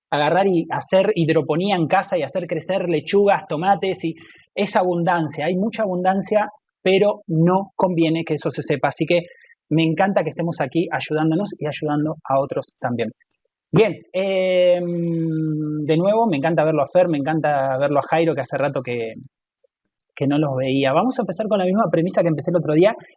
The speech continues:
Cualquiera de ustedes puede sugerir cualquier idea, puede decir, "Vamos a hablar de esto", no pasa nada, no esperen que les dé la palabra, porque yo me voy a quedar callado.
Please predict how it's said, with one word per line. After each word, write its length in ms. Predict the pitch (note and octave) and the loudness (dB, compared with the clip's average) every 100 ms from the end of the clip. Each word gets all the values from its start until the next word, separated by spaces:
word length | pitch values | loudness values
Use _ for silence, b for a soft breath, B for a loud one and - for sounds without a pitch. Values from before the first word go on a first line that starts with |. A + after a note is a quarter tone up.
| - | -4
Cualquiera 440 | E3 D#3 D#3+ A#3 | -2 0 0 0
de 80 | A#3 | -2
ustedes 360 | - - G#3 F3+ _ | -2 -4 -4 -6 _
puede 320 | E3 F#3+ A3+ - G#3 - | 0 2 -2 -8 -18 -20
sugerir 640 | - - - - D3+ F#3 A#3 | -20 -6 -4 0 2 2 4
cualquier 320 | F#3+ D#3 F3+ | 2 2 4
idea, 240 | F3+ D#3 | 4 4
puede 120 | D#3+ | 2
decir, 140 | F3 F#3 | -2 0
"Vamos 220 | C#4+ D#4 | 0 2
a 40 | C4+ | 2
hablar 180 | C#4+ | 4
de 120 | C#4 C#4+ | 4 2
esto", 340 | - F3+ C#3+ | 0 -2 -2
no 220 | E3 A#3 - | -4 -8 -4
pasa 320 | B3 A#3 F#3 | -4 -2 -4
nada, 260 | F#3+ A3+ G3+ | 0 0 2
no 100 | A3+ | 0
esperen 380 | A#3 - B3+ G3 | 2 2 4 2
que 80 | |
les 120 | E3 F#3 | 2 2
dé 60 | |
la 120 | A3 | 2
palabra, 440 | D#3+ D#3 F#3+ G#3 G#3+ B B | 2 4 4 4 2 B B
porque 180 | - D3+ | 0 2
yo 100 | A3+ | 2
me 40 | B3+ | 2
voy 40 | |
a 40 | G3 | 4
quedar 160 | G3 | 2
callado. 360 | F#3 - B2 | 2 0 -2